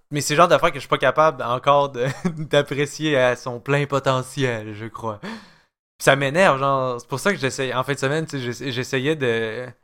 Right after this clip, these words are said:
j'essayais de jouer à... à Crusader King deux, hein, qui est comme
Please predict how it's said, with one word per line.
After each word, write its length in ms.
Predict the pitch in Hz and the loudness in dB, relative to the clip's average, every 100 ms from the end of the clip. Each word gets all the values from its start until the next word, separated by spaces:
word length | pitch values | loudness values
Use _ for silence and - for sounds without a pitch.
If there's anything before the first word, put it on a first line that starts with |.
| - | -10
j'essayais 300 | 127 - 156 | -8 -6 -8
de 40 | |
jouer 340 | 127 127 143 147 | -6 -4 0 2
à... 1600 | 113 113 113 113 120 117 117 58 58 58 57 58 - - - - | 2 0 -4 -6 -6 -8 -10 -12 -14 -14 -14 -14 -14 -14 -16 -8
à 140 | 135 131 | -4 -2
Crusader 460 | - 135 135 135 131 | -2 -2 0 0 0
King 280 | 156 143 | -4 -6
deux, 300 | 120 147 190 185 | -6 -6 -6 -8
hein, 80 | |
qui 120 | 190 123 | -10 -6
est 40 | |
comme 380 | 131 123 113 | -4 -4 -6